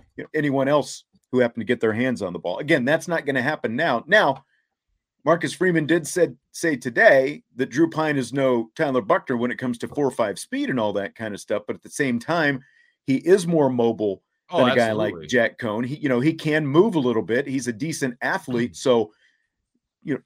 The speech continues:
Speaker 1: t-, things like tempo and, and some of that read option and R P O,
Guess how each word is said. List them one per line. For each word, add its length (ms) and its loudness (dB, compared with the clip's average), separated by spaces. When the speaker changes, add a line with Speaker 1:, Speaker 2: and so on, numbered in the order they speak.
Speaker 1:
t-, 160 -4
things 220 0
like 240 0
tempo 720 2
and, 180 -2
and 220 -4
some 160 -2
of 60 0
that 160 2
read 200 0
option 360 0
and 180 -2
R 160 2
P 220 -2
O, 320 0